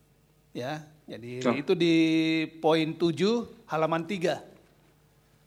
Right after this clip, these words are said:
Speaker 1: Jadi dalam permohonan Pak Robi itu di halaman tiga poin tujuh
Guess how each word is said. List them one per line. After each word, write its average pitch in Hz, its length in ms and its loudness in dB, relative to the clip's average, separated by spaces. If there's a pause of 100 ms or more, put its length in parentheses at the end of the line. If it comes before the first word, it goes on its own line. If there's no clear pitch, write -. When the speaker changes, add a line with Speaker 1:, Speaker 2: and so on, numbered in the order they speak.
(460)
Speaker 1:
Jadi 139 500 -10
dalam 139 380 -6
permohonan 151 560 -4
Pak 143 160 2
Robi 190 560 2
itu 170 240 -4
di 151 180 0
halaman 139 380 -2
tiga 160 400 -2
poin 147 260 -4
tujuh 185 600 -2